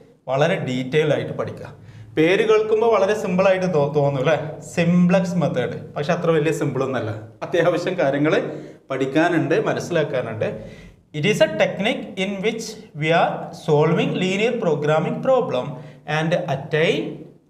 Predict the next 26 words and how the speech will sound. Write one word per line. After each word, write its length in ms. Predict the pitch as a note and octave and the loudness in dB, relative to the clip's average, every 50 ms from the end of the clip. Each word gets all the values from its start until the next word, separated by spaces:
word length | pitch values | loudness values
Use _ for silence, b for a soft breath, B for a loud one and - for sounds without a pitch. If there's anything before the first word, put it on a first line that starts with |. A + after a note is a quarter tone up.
| _ - D3+ | _ -4 -4
optimal 880 | D3+ D3 D3+ D3 D3 - F#3 F3+ F#3 F#3 F#3 F3+ F3 F3+ F3 F3+ F3+ - | -4 -4 -6 -8 -4 0 2 2 4 4 4 4 4 2 2 0 -2 -2
position. 580 | D3 - - - - - - - - - - | -2 -2 -2 -6 -8 -10 -10 -12 -14 -6 -4
ഓക്കെ, 360 | E3+ F3+ - E3+ C3 - B B B B B B - | -2 -2 -2 -2 -4 -6 B B B B B B -4
ഇതൊരു 300 | D3+ E3 E3+ F#3 F3+ F3 | 0 0 2 2 0 0
ടേബുലാർ 680 | E3+ D#3+ D3+ D3 D3 D3+ D#3+ D#3+ E3 E3+ E3+ F3 - - | 2 2 2 2 2 2 2 2 2 2 0 -2 -4 -2
ഫോമിലാക്കി 880 | E3+ D#3 D3+ D3+ D3 D#3 E3 E3 D3+ C#3+ C#3+ C#3+ - C#3+ C#3 C#3+ C#3+ - - - - | 0 0 2 2 0 0 0 0 0 0 0 -2 -2 -2 -2 -2 -6 -10 -12 -16 -12
step 260 | - - G3 G3 G3 | -2 0 0 0 0
by 220 | G3 F#3+ G#3+ A3 A3 | 2 2 2 2 2
step 680 | A3 - - - F#3+ F3+ F#3 - - E3+ D#3+ D#3 - | 0 -4 -2 0 0 0 0 -2 -2 -2 -4 -4 -6
സോൾവ് 640 | - - D#3 D3+ D3 D3+ D#3 D#3 D#3+ F#3 D3+ D3+ - | -4 -2 0 2 4 4 2 4 2 2 0 0 0
ചെയ്യുന്ന 420 | - D3 C#3 D3 D#3 E3 F3 E3 | 0 2 2 2 2 2 2 0
രീതിയാണ്. 720 | D3+ - - B2 - C#3 B2+ A#2+ A#2 A2+ C#3+ G#3 - B B B B B B B _ - | 0 -2 -4 -4 -2 0 0 0 0 -2 -4 -4 -6 B B B B B B B _ -8
വളരെ 360 | B2+ C3 C#3+ D3 F3 F3+ E3+ | -2 0 2 2 4 2 2
രസകരമായിട്ട് 760 | - - F3 D3 E3 F3 F3 F3 F3+ F3+ F#3 G3+ A3 - A#3 | 0 0 0 2 4 4 4 4 4 4 4 2 2 0 0
പഠിക്കുക. 560 | - D#3 B2 A#2 - - E3+ A#3 - - - - - - - - | 0 -2 -2 -2 -2 -2 -2 -2 -2 -4 -12 -16 -18 -18 -10 -6
പക്ഷെ 200 | B3 A#3+ - D4 | -6 -4 -2 -2
നിങ്ങൾ 200 | B3 A#3+ A3+ A3+ | 0 0 2 2
ഒരു 240 | A3 G#3+ A3 G#3+ - - | 2 2 2 -2 -2 0
ടു 40 | C4 | 0
മാർക്കിന് 540 | D4 C#4+ B3 G#3 F#3+ F#3 F3+ F3+ F3+ F3 F3 | 2 2 4 2 2 2 0 0 -2 0 0
ചോദിച്ചാൽ, 500 | D#3 C3 - B2 A#2 - A#2 A2+ A2 - B B B B B B - | 0 -2 -2 -4 -4 -4 -4 -4 -6 -6 B B B B B B 0
"What 100 | B3 B3 | 2 2
do 80 | D#4 D#4 | 2 2
you 100 | C#4 B3+ | 2 2
mean 120 | A#3 G#3 G3 | 2 2 2
by 100 | G3 F#3+ | 2 2